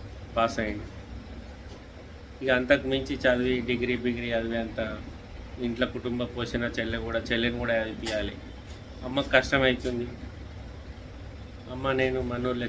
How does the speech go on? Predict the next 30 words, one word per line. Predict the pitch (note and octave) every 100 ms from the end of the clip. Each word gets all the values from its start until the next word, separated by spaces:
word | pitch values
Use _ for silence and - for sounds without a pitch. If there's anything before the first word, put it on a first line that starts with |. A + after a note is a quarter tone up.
| B2+
చాలామంది | A#2+ B2 A#2+ A#2+ A2+
దుబాయ్, | A#2+ A#2 B2
మస్కట్, | A#2 A2+ - A#2+ A#2+ A2+ A2+ - -
కువైట్ | B2 A#2+ A#2+
పోతుర్రు, | A#2 A2+ G#2+ G#2+ A2 A2+
మరి | A2 G2+
నేను | A2 A2+
కూడా | A2+ A2
ఏదైనా | A2 G#2
దేశం | G#2+ A2 A#2+ A2+
పోతా" | A2 A2 G#2+ - - - - - - - - - - - - - C3+
అంటే, | B2+ C#3 C#3+ C3
"సరే | - C3 C3
బిడ్డ" | C3 B2+
అని | B2+ B2 D3 C3+ - - - - - C#3+ B2+
ఆడి | B2+ C3
నీడిని | C3 B2+ B2+
అప్పు | B2 A#2
చేసి | C3 B2 A#2+ - C3 B2 - - - B2
ఆ |
ఊళ్ళోనే | A#2+ B2 B2+ B2+
ఒక | B2 A#2 A#2+ A2+
ఏజెంట్ | A2+ A#2 A#2+ A#2+ - A#2
అంటే | A2+ A#2
ఆయన | A2 A#2 A#2+
కూడా | B2+ C3+ A#2+ - -
బయటనే, | A#2 A#2 A#2+ B2 A#2 - - - -
బయట | A2+ A#2
గల్ఫ్లోనే | A#2 A#2 A2+ B2+ A#2+
ఉంటాడు | A#2 A2 G#2+ - -